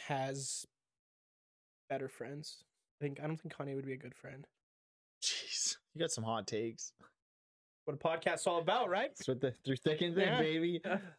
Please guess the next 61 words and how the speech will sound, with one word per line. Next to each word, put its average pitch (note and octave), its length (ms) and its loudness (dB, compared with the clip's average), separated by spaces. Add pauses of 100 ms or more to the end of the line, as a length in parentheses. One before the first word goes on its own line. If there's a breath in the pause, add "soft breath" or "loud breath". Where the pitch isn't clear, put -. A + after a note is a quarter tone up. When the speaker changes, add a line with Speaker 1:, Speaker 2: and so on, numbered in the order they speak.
Speaker 2:
Um, B2 800 2
uh, A#2+ 460 2
I C3+ 140 2
wanna G#3 160 2
actually A#2+ 280 0
circle B2 240 0
back A2+ 240 0
to - 80 -4
this. A2+ 480 0 (280)
You C3 180 2
don't G#3+ 140 2
have C#3+ 160 2
Be A#2+ 160 2
Real, A#2 240 2
but F#2+ 120 2
I G#2 120 2
don't F3 120 2
have A2+ 180 0
Twitter. - 460 -2 (260)
Speaker 1:
Mm-hmm. D#3+ 260 0
Speaker 2:
Or C3+ 180 4
I C3 60 2
guess C3+ 200 0
I B2 80 2
do B2+ 220 0
have G#2+ 200 0
Twitter, F#2 300 2
but F#2+ 200 2
I F#2+ 80 4
don't G2 400 -2 (160)
Speaker 1:
Use D#3 240 0
Speaker 2:
actually B2+ 180 2
Speaker 1:
it. G2+ 40 2
Speaker 2:
have F2+ 160 -2
Twitter. E2 320 -4
Yeah. D#2+ 180 -4
Speaker 1:
Yeah. C3+ 280 -4
Speaker 2:
I A#2 100 2
got A#2 220 0
one A2 200 0
person G#2 320 -2
on F2+ 100 -6
Twitter. G2+ 340 -4 (220)
Speaker 1:
Should D#3+ 140 0
I D#3 60 4
download D#3 380 0
Be C#3+ 120 0
Real C#3+ 280 2
and E3 80 0
you D3 80 2
download C#3 340 0
Twitter D3+ 260 -4
and F#3 140 -4
start B2 160 2
Speaker 2:
No, G2 100 4
Speaker 1:
using F#2 80 4
Speaker 2:
I'm G#2+ 60 2
Speaker 1:
it? G#2+ 100 2
Speaker 2:
not G2 100 0
downloading D2+ 360 -4
Twitter. - 340 -12